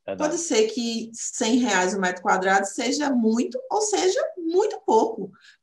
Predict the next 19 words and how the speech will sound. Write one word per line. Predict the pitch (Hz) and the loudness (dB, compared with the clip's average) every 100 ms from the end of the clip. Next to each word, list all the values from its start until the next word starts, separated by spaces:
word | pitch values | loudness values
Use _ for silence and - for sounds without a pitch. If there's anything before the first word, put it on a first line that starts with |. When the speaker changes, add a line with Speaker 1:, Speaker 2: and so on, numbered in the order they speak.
| _ | _
Speaker 2:
dependendo | 196 190 254 285 320 | -6 0 2 2 0
da | 320 403 | 0 0
infraestrutura | 427 403 - 254 247 | 2 0 0 -4 -4
que | |
se | - 262 | -6 -8
tenha. | 190 165 139 139 | -6 -4 -4 -4
É | 202 | -2
o | |
que | 220 | -2
eu | 285 | -2
sempre | 294 453 | -4 -2
digo | 381 262 | -2 0
aos | 285 | 0
meus | 247 | 0
alunos: | 262 220 190 180 | 0 0 -2 -6
como | 233 262 | -6 -4
é | |
que | 392 | -4
pode? | - 175 - - | -2 -2 -2 -8